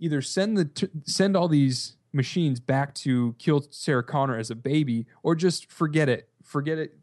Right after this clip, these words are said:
forget it at all. Because if one thing that, if it's one thing that we learned from Interstellar, it's that you can't change the past.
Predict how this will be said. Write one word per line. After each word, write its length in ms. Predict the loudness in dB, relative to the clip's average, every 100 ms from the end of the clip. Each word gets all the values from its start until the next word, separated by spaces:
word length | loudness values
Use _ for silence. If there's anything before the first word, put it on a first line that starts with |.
| _
forget 300 | -10 -4 -4
it 80 | -2
at 100 | -2
all. 320 | -2 -6 -16 _ _ _ -4
Because 720 | 0 2 4 2 -2 -10 -18 _ _ _ _
if 140 | -4 2
one 120 | 2
thing 180 | 4 4
that, 140 | 4
if 140 | 2 0
it's 140 | 0
one 120 | 0
thing 160 | 2 4
that 100 | 4
we 100 | 4
learned 200 | 4 0
from 140 | 0
Interstellar, 600 | 0 0 0 0 0 -2 -4
it's 180 | -6 -6
that 340 | -4 -4 -4
you 80 | -10
can't 340 | -2 -2 -2
change 360 | -2 0 0 -2
the 60 | -6
past. 480 | -8 -8 -12 -14